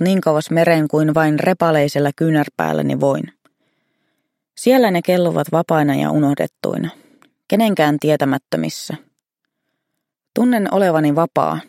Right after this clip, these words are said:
Parrasvalot ovat sammuneet, paineet kadonneet. Mutta mitä jää jäljelle? Ehkä ne tarinat. Monet haluavat olla mestareita, mutta vain harvat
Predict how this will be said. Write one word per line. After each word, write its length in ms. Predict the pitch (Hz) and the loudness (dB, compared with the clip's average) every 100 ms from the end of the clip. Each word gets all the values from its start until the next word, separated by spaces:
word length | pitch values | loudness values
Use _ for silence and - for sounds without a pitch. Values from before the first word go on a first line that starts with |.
| _ _ _ _ _ | _ _ _ _ _
Parrasvalot 680 | 202 226 214 - 156 151 - | -2 0 0 -2 0 0 -2
ovat 180 | 151 143 | -4 -2
sammuneet, 680 | 160 170 165 156 151 - _ _ _ _ _ _ _ _ | -2 0 0 0 0 -4 _ _ _ _ _ _ _ _
paineet 420 | - 208 196 156 - | -2 0 2 0 0
kadonneet. 760 | 151 147 127 76 76 - - _ _ _ _ _ _ _ _ _ _ _ _ | 0 2 0 -2 -6 -8 -18 _ _ _ _ _ _ _ _ _ _ _ _
Mutta 200 | 170 - | -8 -2
mitä 300 | 190 240 226 190 | -2 0 0 0
jää 180 | 151 147 | 0 2
jäljelle? 640 | 156 151 147 - 156 156 - _ _ _ _ _ _ _ _ _ _ _ _ - | 0 0 -2 -4 -4 -8 -12 _ _ _ _ _ _ _ _ _ _ _ _ -4
Ehkä 280 | 196 - 214 | -4 -2 -2
ne 100 | 190 | 0
tarinat. 480 | - 180 160 151 160 - - _ _ _ _ _ _ _ _ _ _ _ - | 0 0 0 -2 -6 -8 -20 _ _ _ _ _ _ _ _ _ _ _ -2
Monet 260 | 214 240 | 0 0
haluavat 440 | 208 190 160 160 156 | 0 0 2 0 0
olla 160 | 151 | 0
mestareita, 760 | 151 175 180 - 156 147 143 143 147 - _ | 2 0 -2 -4 -2 0 0 -4 -6 -14 _
mutta 280 | 160 160 170 | -6 -2 0
vain 180 | 165 165 | 0 0
harvat 360 | 180 185 156 | 0 0 0